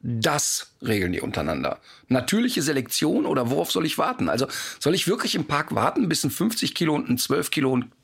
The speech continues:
tötet? Oder das ist alles scheiße. Und das ist auch alles falsch. Ich finde, dadurch, dass die ja nicht in einem Rudelverband leben, haben die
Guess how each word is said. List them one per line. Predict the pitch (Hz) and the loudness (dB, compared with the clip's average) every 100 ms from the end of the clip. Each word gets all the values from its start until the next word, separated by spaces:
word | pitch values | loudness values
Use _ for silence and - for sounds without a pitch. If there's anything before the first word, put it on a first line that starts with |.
| _ | _
tötet? | - 175 302 403 392 | 0 0 2 0 0
Oder | 156 151 143 - - - - - | 0 2 0 -6 -10 -12 -16 -12
das | - 147 175 | -4 -2 -2
ist | - | -2
alles | - 240 - | -2 -2 -2
scheiße. | - 156 170 - - - - - | -2 -2 -2 -4 -6 -8 -10 -2
Und | 135 | 0
das | 165 | 2
ist | 202 | 0
auch | - - | -4 -2
alles | 160 226 233 - | 0 0 0 -6
falsch. | - - - 202 165 - - - - - - | -8 -6 -2 0 0 -2 -4 -6 -12 -12 -2
Ich | 226 226 | -2 0
finde, | - 147 135 160 - - - - _ | 0 2 2 -2 -6 -18 -20 -20 _
dadurch, | 143 165 | 0 2
dass | - 156 | 0 0
die | - | 0
ja | 147 | 2
nicht | 147 165 202 220 - | 2 2 2 0 -2
in | 151 | -2
einem | - 147 147 | 0 2 2
Rudelverband | 139 247 302 247 147 123 110 104 | 2 2 2 0 0 0 -2 -2
leben, | 101 - - _ | -2 -2 -6 _
haben | - 123 | -2 0
die | 127 | 0